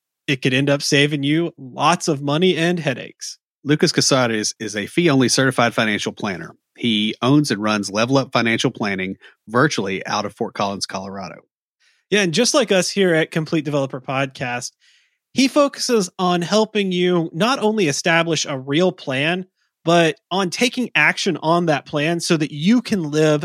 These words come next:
Speaker 1: your best life.
Speaker 2: Investing in financial planning services really comes down to whether or not you can improve your finances with the help of Level Up.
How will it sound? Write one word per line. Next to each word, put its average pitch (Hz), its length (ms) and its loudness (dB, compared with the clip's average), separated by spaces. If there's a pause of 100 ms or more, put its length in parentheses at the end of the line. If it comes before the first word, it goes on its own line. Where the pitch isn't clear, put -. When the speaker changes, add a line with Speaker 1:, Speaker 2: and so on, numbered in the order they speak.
(140)
Speaker 1:
your 147 320 4
best 127 380 -2
life. 117 300 -6 (540)
Speaker 2:
Investing 131 400 2
in 110 100 0
financial 123 420 2
planning 117 400 0
services 92 640 -4
really 135 260 4
comes 110 260 0
down 95 280 -2
to 95 280 -6
whether 123 320 2
or 117 60 2
not 101 300 0
you 92 100 -6
can 101 140 -8
improve 98 420 -4
your 98 100 -6
finances 92 720 -4
with 87 120 -10
the 87 80 -8
help 87 200 -10
of 90 120 -16
Level 80 260 -10
Up. 101 180 -2